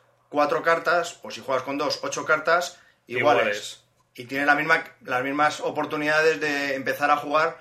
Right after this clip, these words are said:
Speaker 1: con cualquiera de, de los números. Sin embargo, en el Grand Almuti tienes, hay una carta que solo tiene uno, luego hay una que tiene dos cartas, otra que tiene tres y otra que tiene quince.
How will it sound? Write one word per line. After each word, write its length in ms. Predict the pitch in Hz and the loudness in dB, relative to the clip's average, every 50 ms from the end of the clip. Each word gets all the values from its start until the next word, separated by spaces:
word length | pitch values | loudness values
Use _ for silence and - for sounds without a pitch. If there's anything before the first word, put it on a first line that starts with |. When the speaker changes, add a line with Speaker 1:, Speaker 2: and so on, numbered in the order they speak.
| - _ | -20 _
Speaker 1:
con 160 | - - 135 131 | -10 -10 -6 -4
cualquiera 420 | 131 131 127 - 135 147 156 151 | -2 -2 -2 -2 0 0 2 2
de, 280 | 147 139 135 131 127 120 | 2 2 2 2 0 0
de 100 | 123 123 | 0 0
los 120 | 120 117 | -2 -2
números. 420 | 131 156 165 156 127 110 101 - - _ _ _ _ _ - | -4 -4 -4 -4 -4 -6 -6 -8 -12 _ _ _ _ _ -14
Sin 180 | - - 127 | -10 -8 -6
embargo, 240 | 131 131 139 143 156 | -4 -2 0 2 2
en 60 | 160 | 2
el 60 | 156 151 | 2 2
Grand 180 | 160 165 165 | 2 0 0
Almuti 460 | 156 160 170 180 175 - 190 196 190 | 0 -2 -2 -4 -4 -4 -4 -6 -6
tienes, 380 | 185 - 151 151 139 127 117 - | -6 -6 -6 -4 -4 -4 -6 -6
hay 140 | - 135 135 | -6 -6 -4
una 160 | 143 147 143 | 0 0 0
carta 240 | 143 165 - - 139 | 2 2 0 2 0
que 80 | 127 117 | -4 -4
solo 180 | - 135 135 | -6 -8 -8
tiene 160 | 139 147 147 160 | -8 -6 -4 -4
uno, 320 | 175 190 190 202 208 - | -4 -2 -2 -4 -4 -4
luego 200 | 131 131 131 131 | -6 -4 -2 -2
hay 60 | 139 139 | 0 0
una 280 | 143 143 139 139 131 | 0 0 0 0 -2
que 120 | 135 143 139 | -4 -8 -10
tiene 300 | 143 139 143 143 139 139 | -10 -8 -6 -6 -6 -6
dos 220 | 135 147 143 139 | -4 -6 -6 -2
cartas, 420 | - 175 180 180 - 180 185 - | 0 0 0 2 2 -2 -2 -2
otra 180 | 156 143 135 131 | -4 -6 -4 -2
que 80 | 135 127 | -2 -2
tiene 200 | 135 139 143 135 | -4 -4 -6 -4
tres 360 | - 180 180 196 190 - - - _ _ _ - | -2 0 0 0 -2 -6 -10 -18 _ _ _ -10
y 80 | 120 127 | -6 -4
otra 160 | 131 147 143 | 0 0 0
que 80 | 143 139 | 0 0
tiene 260 | 139 147 156 156 143 | -4 -4 -4 -6 -6
quince. 400 | 131 143 139 131 - 107 101 - | -6 -6 -6 -8 -8 -14 -16 -18